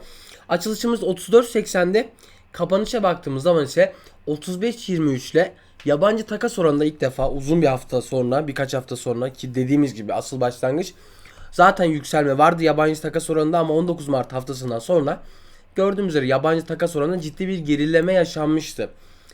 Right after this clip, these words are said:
Ve bu gerileme ard arda birkaç hafta boyunca devam etmişti. Bu hafta ilk defa yabancı takas oranında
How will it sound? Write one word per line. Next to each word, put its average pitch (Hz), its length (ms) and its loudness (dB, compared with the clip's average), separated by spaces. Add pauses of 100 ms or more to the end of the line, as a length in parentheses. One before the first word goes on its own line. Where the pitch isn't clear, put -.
Ve 190 240 4 (360)
bu 185 200 -2
gerileme 190 560 2 (300)
ard 185 300 2
arda 156 480 2
birkaç 165 360 -4
hafta 160 300 -4
boyunca 120 320 -2
devam 131 280 0
etmişti. 185 560 -2 (320)
Bu 208 180 2
hafta 180 220 -2
ilk 180 200 -2
defa 165 260 0
yabancı 160 420 0
takas 170 320 -6
oranında 131 540 0